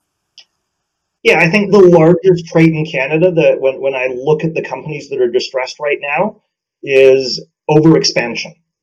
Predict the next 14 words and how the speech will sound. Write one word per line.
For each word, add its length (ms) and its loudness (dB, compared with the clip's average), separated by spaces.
They 160 -2
used 640 2
the 240 -2
availability 640 4
of 120 -4
cheap 340 -2
equity 380 -4
to 180 -10
plant 260 -8
the 80 -2
flag, 580 -4
um, 580 -4
not 220 0
only 640 2